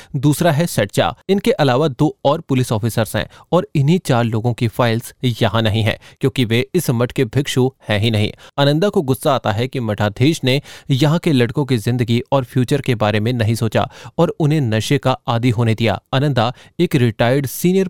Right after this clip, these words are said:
पुलिस ऑफिसर से मिलने जाता है जिसके साथ वो पहले काम करता था। वो उसे नोही के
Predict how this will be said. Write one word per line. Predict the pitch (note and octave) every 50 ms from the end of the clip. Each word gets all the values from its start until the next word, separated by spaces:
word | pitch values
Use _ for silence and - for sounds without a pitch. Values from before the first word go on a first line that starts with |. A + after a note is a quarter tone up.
| -
पुलिस | - B2+ B2+ C3 - B2
ऑफिसर | A2 - A#2 - - A#2+ A2+
से | - - A#2+ A2 A2+ - - - _ -
मिलने | D3+ D#3 D#3+ E3+ E3+ D3+
जाता | - A2 G2+ - G#2+
है | G2 G#2 - - - - - -
जिसके | C3 D3 D#3+ - - E3+
साथ | - - A#2 A2+ A#2 - - -
वो | D#3+ F3
पहले | - - A#2+ A2 A#2 D3
काम | D#3+ - - G#2+ G#2+ G2+
करता | - A#2 G2+ - -
था। | - - G#2 - - - - _ _ -
वो | G3
उसे | G3 - - G#3+
नोही | F#3+ D3 B2 D3 E3
के | - E3